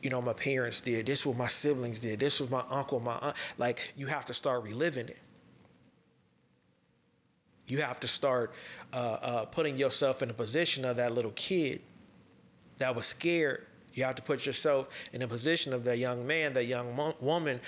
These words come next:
that was afraid to be in that relationship but didn't know what to do.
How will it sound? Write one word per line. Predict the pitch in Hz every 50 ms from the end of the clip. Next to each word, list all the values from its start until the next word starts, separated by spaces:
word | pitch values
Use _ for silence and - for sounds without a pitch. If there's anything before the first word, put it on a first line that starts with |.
| - - - -
that | 127 123 131
was | 131 120 120
afraid | 123 - - - 165 165 170 170 156 139
to | - - 135
be | 120 139 147 147
in | 143 139
that | 139 131 131
relationship | 131 123 135 160 170 156 135 - - - 143 127
but | 123 120
didn't | 123 151 156 147 143
know | 147 143
what | 147 143 131 -
to | -
do. | 123 131 165 190 170 131